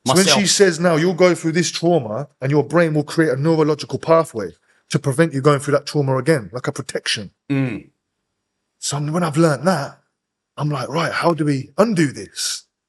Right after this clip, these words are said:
Speaker 1: And then there was, we'll touch on that in a bit, there's processes that she put me through to sort of undo the neurological t-, things, yeah, whatever pathways.
Speaker 2: Let's go back, because that is interesting and that has got far too much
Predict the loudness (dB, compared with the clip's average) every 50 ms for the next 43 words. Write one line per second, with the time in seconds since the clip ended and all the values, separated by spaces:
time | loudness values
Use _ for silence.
0 | _ _ _ _ _ _ _ _ _ _ _ _ _ _ _ _ _ _ _ _
1 | -8 -4 -2 -2 -2 -2 -2 -2 -2 -4 -6 -8 _ _ _ _ _ _ _ _
2 | _ _ _ _ _ _ _ _ _ _ _ -10 -10 -10 -10 -8 -6 -6 -4 -4
3 | -6 -8 -8 -6 -6 -6 -6 -4 -4 -4 -4 -4 -8 -12 -12 -12 _ -2 0 0
4 | 0 0 -2 -6 -6 -6 -8 -10 -8 -8 -8 -8 -8 -10 -8 -8 -10 -8 -10 -12
5 | -10 -10 -10 -8 -8 -8 -6 -6 -6 -6 -6 -4 -2 -2 -2 0 0 0 0 0
6 | -2 -6 -12 _ _ _ _ _ -6 -4 0 2 4 4 4 2 2 0 -2 -6
7 | -6 -6 -6 -6 -10 -16 _ _ _ _ _ _ _ _ _ _ _ _ _ _
8 | _ _ _ -14 -14 -14 -14 _ _ _ _ -2 -2 -2 -2 -2 -6 -4 -4 -2
9 | -2 -2 -4 -6 -8 -10 -8 -4 -4 -4 -2 -4 -6 -6 -6 -6 -6 -8 -8 -8
10 | -4 -4 -4 -2 0 0 0 0 0 -4 -4 -6 -14 -20 _ _ -10 -10 -10 -8
11 | -6 -6 -4 -4 -2 2 2 2 2 0 -4 -2 -2 -2 -2 -4 -6 -6 -8 -6
12 | -6 -6 -6 -6 -6 -6 -6 -2 0 0 0 0 -2 -8 -8 -6 -6 -6 -4 -2
13 | -2 -2 -2 -2 -4 -4 -4 -4 -4